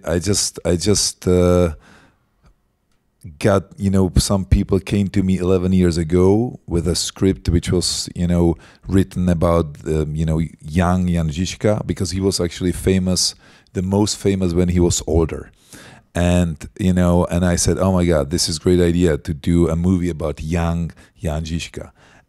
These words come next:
And, but the script, you know, I didn't use the script, and I, I started to work on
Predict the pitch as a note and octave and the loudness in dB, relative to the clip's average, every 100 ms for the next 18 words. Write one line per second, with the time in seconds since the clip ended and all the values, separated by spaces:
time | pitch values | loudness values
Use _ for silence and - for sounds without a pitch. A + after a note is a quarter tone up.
0 | - E2+ E2+ E2 E2 - - G2 E2 F2 | -4 -2 0 -2 -6 -10 -2 0 0 -4
1 | - - G#2+ - F#3+ F#2 - F2 D#2 E2+ | -2 0 0 0 -2 0 0 -2 -2 -4
2 | E2+ D#2+ A2+ F2+ - - - F2+ D2 - | -4 0 0 0 -8 -12 -2 -2 -2 -10
3 | - - _ _ - F2 E2+ E2+ - D#2+ | -20 -20 _ _ -6 -4 -2 -2 -2 -4
4 | - - F2 F2 - D#2 E2 D#2+ D#2+ | -4 0 0 0 0 0 -2 -4 -10